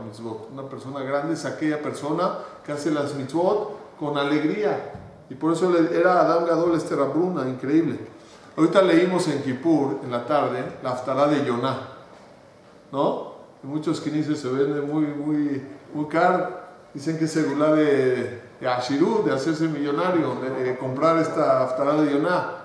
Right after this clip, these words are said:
Dicen que Yoná,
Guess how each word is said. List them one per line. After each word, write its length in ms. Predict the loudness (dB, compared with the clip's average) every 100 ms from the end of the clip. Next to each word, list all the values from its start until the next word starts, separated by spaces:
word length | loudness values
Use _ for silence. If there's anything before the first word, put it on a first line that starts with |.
| -18 -20 -20 -20 -20 -20 -20 -20 -20 -20 -20 -20 -4
Dicen 560 | 0 2 0 0 -4 -10 -18 -20 -20 -20 -20 -8
que 160 | -4
Yoná, 480 | -2 0 0 0 0